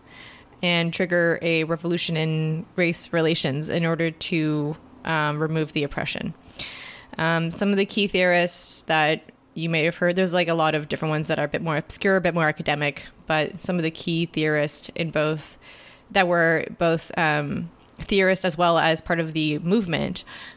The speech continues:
um, include Kimberly Crenshaw. She originated, she's a legal theorist who originated the concept of intersectionality. Ibram X Kendi, more of a contemporary thinker, um, who's,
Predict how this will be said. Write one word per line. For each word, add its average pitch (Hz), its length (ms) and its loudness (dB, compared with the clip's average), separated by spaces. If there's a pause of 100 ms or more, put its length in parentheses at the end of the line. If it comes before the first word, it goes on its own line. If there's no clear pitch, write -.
(120)
um, 156 280 0
include 160 380 -2
Kimberly 165 320 0
Crenshaw. 175 760 2
She 165 680 0
originated, 160 580 -2
she's - 220 -4
a - 20 -2
legal 160 240 -2
theorist 156 460 -2
who 160 80 -2
originated 156 580 -2
the 156 260 -4 (120)
concept 175 340 -4
of 170 100 0
intersectionality. 165 1000 -2 (840)
Ibram 170 720 2
X - 240 -2
Kendi, 170 460 0
more 160 180 0
of 156 120 -4
a 151 100 0
contemporary 156 720 -2
thinker, 160 640 -4 (200)
um, 156 760 -2
who's, 165 200 -6